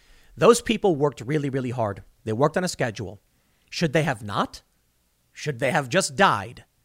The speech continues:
They were farming to support themse-, themselves and their families. They farmed for food to feed their families. They weren't big factory farms. If you want to criticize corporatism and the modern economic condition, hey, I'm right there with you.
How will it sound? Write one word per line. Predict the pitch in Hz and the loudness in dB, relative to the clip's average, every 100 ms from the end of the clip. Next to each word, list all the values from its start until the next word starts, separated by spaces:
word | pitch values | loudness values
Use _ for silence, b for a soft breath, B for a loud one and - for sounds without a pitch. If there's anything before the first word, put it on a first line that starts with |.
| _ _ _ _ | _ _ _ _
They | 165 | 4
were | 208 | 4
farming | 202 208 226 254 196 | 4 0 0 0 -4
to | |
support | 160 - 185 180 | -8 0 0 0
themse-, | 151 - 147 147 | -4 -2 -4 -4
themselves | 139 127 170 165 | -8 -2 0 0
and | 131 | -4
their | 107 | -6
families. | 180 226 165 85 - - b b b | -4 -4 -4 -10 -16 -16 b b b
They | 160 170 | 2 2
farmed | - 185 220 160 135 | 2 2 4 2 -4
for | - 156 | -4 -4
food | - 220 143 - | 0 0 0 -2
to | 156 | -8
feed | - 190 135 | -4 -6 -2
their | 139 | -4
families. | - 190 226 95 - - b | -2 -4 -4 -8 -10 -12 b
They | 123 | -4
weren't | 143 - 131 | 0 -2 0
big | 160 160 | -4 -4
factory | - 160 208 135 101 | -2 -2 -2 -8 -8
farms. | 120 90 - - b b | -10 -12 -14 -20 b b
If | 156 | 2
you | |
want | 214 285 | 4 2
to | |
criticize | - - 208 202 160 127 113 110 - _ - | -2 0 0 2 0 0 -2 -6 -10 _ -2
corporatism | 185 214 147 120 135 107 95 - b | 2 2 -2 -6 -8 -8 -12 -14 b
and | 156 156 | -4 -2
the | 139 | -2
modern | 135 147 175 135 - | 0 2 2 0 -6
economic | 151 143 135 - | -6 -6 -6 -8
condition, | 120 104 202 - 95 _ - | -14 -2 -2 -2 -8 _ -4
hey, | 190 | -2
I'm | 156 170 | 0 -2
right | 117 - | -6 -8
there | 92 | -2
with | 190 254 | 0 0
you. | 104 | -6